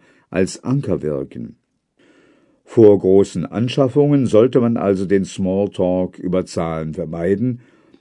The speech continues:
und sich ein festes Budget verordnen. Kredit.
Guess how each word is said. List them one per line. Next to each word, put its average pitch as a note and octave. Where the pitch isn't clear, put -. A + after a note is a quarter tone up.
und B2
sich C3
ein A2
festes A#2+
Budget F#2+
verordnen. C2
Kredit. -